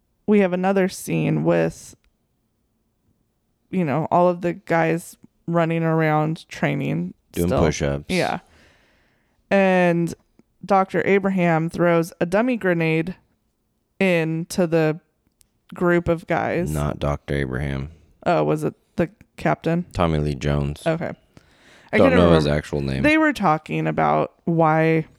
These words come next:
Speaker 2: They were conversing at the back of a truck, yes, and,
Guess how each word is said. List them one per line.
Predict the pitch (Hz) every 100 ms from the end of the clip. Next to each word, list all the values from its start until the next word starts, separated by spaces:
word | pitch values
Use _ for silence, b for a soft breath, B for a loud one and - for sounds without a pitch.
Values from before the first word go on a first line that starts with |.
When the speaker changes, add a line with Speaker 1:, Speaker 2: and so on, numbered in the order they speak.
| - - - -
Speaker 2:
They | 87
were | 87 90 87
conversing | 104 98 85 82 - 82
at | 73
the | 69
back | 69 71
of | 73
a | 69
truck, | - 71 67 -
yes, | 76 69 - - - -
and, | 69 65 60 60 60